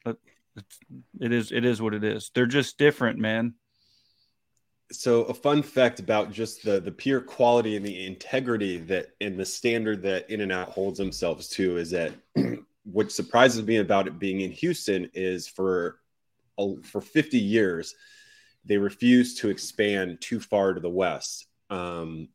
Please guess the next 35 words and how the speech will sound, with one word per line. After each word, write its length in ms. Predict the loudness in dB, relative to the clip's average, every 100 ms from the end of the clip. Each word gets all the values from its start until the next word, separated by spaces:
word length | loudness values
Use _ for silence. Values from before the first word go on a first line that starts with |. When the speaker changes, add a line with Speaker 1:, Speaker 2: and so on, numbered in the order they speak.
| -12
Speaker 2:
but 240 | -8 -6 -6
I 60 |
guess 320 | 2 4 4
Houston 340 | 0 -2 -2 0
makes 220 | -2 -2
sense 220 | -4 -4
because 240 | -8 -6 -2
there 120 | 0
is 200 | 0 0
no 400 | 2 4 2 -2 _ _ _ _
chance 580 | -10 0 2 4 0 -2
that 60 | -2
it'll 140 | 0 0
get 220 | -2 -6
snowed 500 | -10 -4 0 2 2
out, 200 | 0 -4
that 60 | -2
they 120 | -2
got 160 | -2 -4
snowed 280 | -2 0 0
out 160 | -2
so 100 | -4
they 140 | -4 -4
can't 380 | -2 -2 -2 -4
deliver, 560 | -2 0 2 0 -2
which 180 | -6 -4
would 120 | -2
inhibit 280 | -2 -2 0
them 160 | 0 -2
from 180 | -6 -8
delivering 540 | -6 -2 0 0 -2
the 80 | -4
meat 280 | -6 -8 -10
fresh. 520 | -12 -2 -2 -2 -6 -14 _ -20 -20 -20 -20 -4
So 420 | 2 4 4